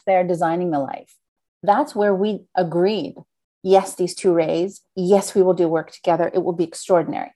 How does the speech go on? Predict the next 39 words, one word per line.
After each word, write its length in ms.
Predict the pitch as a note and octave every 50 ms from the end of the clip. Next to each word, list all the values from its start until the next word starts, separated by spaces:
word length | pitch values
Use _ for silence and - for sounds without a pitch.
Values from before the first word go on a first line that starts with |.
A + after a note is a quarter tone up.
| _ - - - _
But 100 | - F#3
when 160 | E3+ G3+ A3+
we 100 | C4 D4
go 180 | C#4 D#4 D4 A#3
down 400 | G#3 A3 G#3 G#3 G#3 G#3 G#3 G3+
into 160 | F#3+ F3+ F3+
this 240 | F3 E3 - - -
physical 380 | - A3 A3+ B3+ B3+ B3+ A3
expression, 760 | F#3 F3 - - - - G3+ G3+ G3 - - - - - - - _ _ _ -
like 180 | - D#3+ D#3 -
the 80 | G3+
mind 460 | F#3+ F3+ F3 F3 F3 F3 F3 F3 F3
and 80 | F3+ G3+
the 80 | A3 A3+
ego 400 | - F3+ F3 E3 E3+ E3 E3 E3
and 220 | E3 F3 G#3 A#3
the 100 | B3 B3+
emotions 680 | C4 A#3+ G3+ E3 D#3 E3+ E3+ - - F#3 F3+ F3 F3 E3+
and 100 | E3+ E3
everything 460 | E3 F3+ G3+ G#3+ A#3+ A#3+ A#3+ B3+ A#3+
that 100 | A#3 G#3+
we 60 | A3
forget 580 | G#3+ - - A3 F#3+ F3 E3 D#3+ E3 - - - - - - _ _ _ _ _ _ -
plays 320 | - - A#3 A#3 B3 A3+
an 80 | G#3+ G3
influential 640 | G3 A3+ A#3 - G#3 G3 F#3 F3+ F3+ - - -
part. 460 | - - A#3+ A3+ F3+ - - - _ _ _ _ _ _ _ _ _ _ _ -
So 140 | - G3+
we, 480 | F#3+ F#3 F#3+ C#4 D#4 C4+ E3+ D#3 F3+ -
in 100 | - F#3+
this 200 | F#3 G3 G3 -
physical 440 | - - A#3 A3 A3 G#3 - G3+ F3+
world, 440 | E3 F3 E3 F3 G3+ B3 D#4+ F#4 - _ _ _ _ -
represent 460 | G#3 G#3 G#3 A#3 A3 G#3+ A#3 A3 G#3
the 80 | G#3+ G3+
lowest 320 | G3 G3+ G#3 G#3+ G#3 G#3
common 240 | - G3+ F#3+ F#3 F#3
denominator 640 | F3+ F3+ F3 E3+ F3 F#3 F#3 F3+ F3 E3+ E3+ E3 D#3
of 80 | D#3